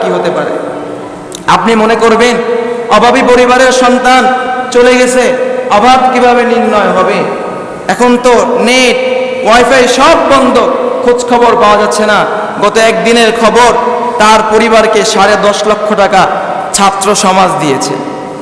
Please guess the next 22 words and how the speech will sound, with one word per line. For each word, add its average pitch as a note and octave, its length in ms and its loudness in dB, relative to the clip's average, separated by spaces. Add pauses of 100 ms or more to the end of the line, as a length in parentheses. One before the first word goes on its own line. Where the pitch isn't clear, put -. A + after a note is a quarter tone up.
(1120)
কত G#3 180 0
টাকা? G#3+ 320 2 (640)
সাড়ে G3 460 0
দশ F#3 240 0
লক্ষ G#3 300 0
টাকা A3+ 200 2
ছাত্র A3 400 -2
সমাজরা A3 500 0
দিয়েছে। G3+ 420 0 (1300)
তাহলে G3 340 0
টাকার G3 280 0
অভাব F#3+ 280 2
আর F#3 200 0
থাকলো D#3+ 360 -2
না। C#3 80 -2 (2250)
টাকা G3 200 0
অভাব G#3+ 420 4
কি A3 80 0
আর G#3 80 2
আছে? G#3+ 300 0 (760)
আছে, C#3+ 320 -8
নাই। D#3 220 -2